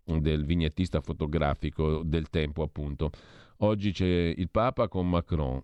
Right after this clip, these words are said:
il Papa che dice, guardando Macron che sfoglia un libro, "Ma è un'autobiografia?" E Macron che gli risponde, "Ma de che?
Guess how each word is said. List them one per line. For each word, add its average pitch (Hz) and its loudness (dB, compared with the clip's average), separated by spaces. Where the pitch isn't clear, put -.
il 85 0
Papa 104 6
che 87 8
dice, 76 8
guardando 78 6
Macron 82 6
che 80 4
sfoglia 90 8
un 113 8
libro, 90 8
"Ma 95 8
è 117 10
un'autobiografia?" 120 8
E - 2
Macron 92 6
che 87 6
gli 80 8
risponde, 73 8
"Ma 117 8
de 143 6
che? 78 4